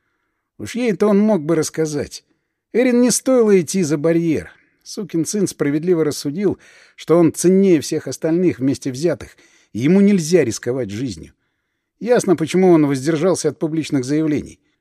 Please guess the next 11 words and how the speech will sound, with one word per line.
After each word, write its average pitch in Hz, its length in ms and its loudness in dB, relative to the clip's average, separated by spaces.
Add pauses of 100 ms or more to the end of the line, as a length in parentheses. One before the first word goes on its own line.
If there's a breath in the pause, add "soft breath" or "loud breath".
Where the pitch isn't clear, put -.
(140)
Прайс 226 300 2
пришёл 196 360 2
бы 175 180 4
в 151 80 0
неистовство, 202 720 -2 (120)
устроил 190 440 2
бы 151 140 0
показательный 143 680 2
суд - 240 -4
с - 60 -14
приговором. 110 680 -2